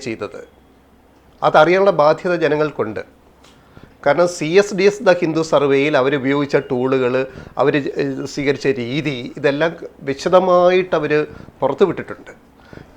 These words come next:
എന്തുകൊണ്ട് മറ്റു മാധ്യമങ്ങൾ നടത്തിയ സർവേയുടെ ഡീറ്റെയിൽസ് പുറത്തുവിടുന്നില്ല? ഇന്ത്യൻ സാഹചര്യം പഠിച്ചിട്ട് കഴിഞ്ഞ ഒരു അഞ്ച് പത്ത്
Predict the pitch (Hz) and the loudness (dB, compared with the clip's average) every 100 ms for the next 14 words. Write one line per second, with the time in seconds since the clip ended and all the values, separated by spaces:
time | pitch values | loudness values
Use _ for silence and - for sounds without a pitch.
0 | 151 147 185 220 247 220 190 185 180 143 | 0 2 4 4 6 8 6 2 2 2
1 | 139 208 156 139 147 185 160 160 151 147 | 4 2 4 4 2 0 2 2 2 0
2 | 127 127 139 139 117 123 123 123 131 117 | -2 0 -4 -2 -2 -2 -2 -2 -4 -6
3 | 120 131 127 - 127 147 151 175 175 113 | -4 -4 -4 -6 -4 -4 -4 -2 0 -2
4 | - - - - _ _ _ _ _ _ | -6 -16 -20 -20 _ _ _ _ _ _
5 | _ _ _ _ _ - - 175 156 185 | _ _ _ _ _ -20 -14 -6 -4 4
6 | 208 202 196 - - 147 160 170 165 165 | 4 4 2 -6 2 6 6 6 2 0
7 | 165 127 131 - 139 - 131 135 - - | 0 -2 -2 -4 -6 -2 -2 -4 -8 -20
8 | - - 156 175 185 185 175 165 - 151 | -20 2 4 6 6 4 6 4 2 2
9 | 156 170 - 143 - | 0 -2 0 0 2